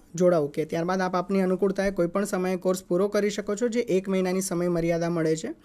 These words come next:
એ સમય મર્યાદાની અંદર. તો આપણી, અ, આટલી પ્રક્રિયા કરવાની રહેશે. આ સાથે હું મારી વાતને વિરામ આપું છું. આભાર.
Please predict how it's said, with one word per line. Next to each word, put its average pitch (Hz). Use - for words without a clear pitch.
એ 185
સમય 170
મર્યાદાની 151
અંદર. 147
તો 202
આપણી, 220
અ, -
આટલી 180
પ્રક્રિયા 196
કરવાની 190
રહેશે. 165
આ 185
સાથે 196
હું 214
મારી 190
વાતને 185
વિરામ 180
આપું 175
છું. 269
આભાર. 139